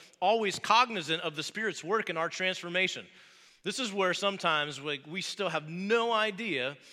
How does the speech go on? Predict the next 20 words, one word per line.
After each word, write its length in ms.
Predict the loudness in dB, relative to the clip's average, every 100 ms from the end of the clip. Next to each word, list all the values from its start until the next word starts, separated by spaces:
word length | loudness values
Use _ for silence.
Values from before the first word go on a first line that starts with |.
| -20 -16 -10
the 100 | -4
power 380 | 2 2 2
that 180 | 0 -2
lives 260 | -2 -4 -4
within 280 | -6 -6 -6
us. 280 | -8 -16 -8
Notice 240 | -4 -4 -6
Ephesians 460 | -4 -2 -2 -4
chapter 280 | -4 -4 -4
six, 280 | -4 -4 -4
verse 260 | -8 -4
eighteen. 420 | -6 -4 -6 -6 -8 -20 -20 -20 -20 -2
And 160 | 0 0
pray 560 | 4 4 6 2 -2 -6 -20 -20 -20 _
in 180 | 0 0
the 80 | -2
Spirit 600 | -4 -2 0 2 0 0
on 180 | 0 0
all 380 | 2 4 4 2
occasions 840 | -4 -2 -2 -2 -4 -6 -6 -8